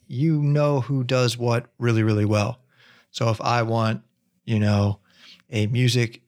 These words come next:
video, artsy type of production, you know, there's a, there's a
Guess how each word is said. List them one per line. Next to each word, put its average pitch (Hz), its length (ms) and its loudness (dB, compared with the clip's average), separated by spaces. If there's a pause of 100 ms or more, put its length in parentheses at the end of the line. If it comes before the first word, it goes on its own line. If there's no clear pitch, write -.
video, 117 480 0
artsy 113 640 0 (720)
type 120 220 -2
of 110 100 -8
production, 110 760 0 (240)
you 202 140 -10
know, - 80 -6
there's 202 200 0
a, 123 200 2 (140)
there's 156 180 -2
a 117 180 2